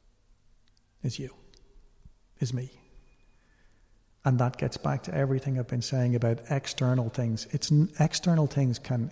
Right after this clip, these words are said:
can be helpful. But if you're dependent on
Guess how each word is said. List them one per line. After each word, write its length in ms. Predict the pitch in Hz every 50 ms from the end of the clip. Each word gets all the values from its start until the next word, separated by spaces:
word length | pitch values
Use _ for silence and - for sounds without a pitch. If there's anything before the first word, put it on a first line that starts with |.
| - -
can 200 | - 127 117 113
be 100 | 110 110
helpful. 500 | 104 - 123 139 180 165 - - - - - - - - - - - - - - - - - - - - - -
But 320 | - 131 120 - - - - - - - - -
if 140 | - 139 -
you're 200 | 156 160 180 170
dependent 580 | 160 151 - - 139 139 135 131 123 117 110 - - -
on 440 | 139 127 120 117 110 107 107 110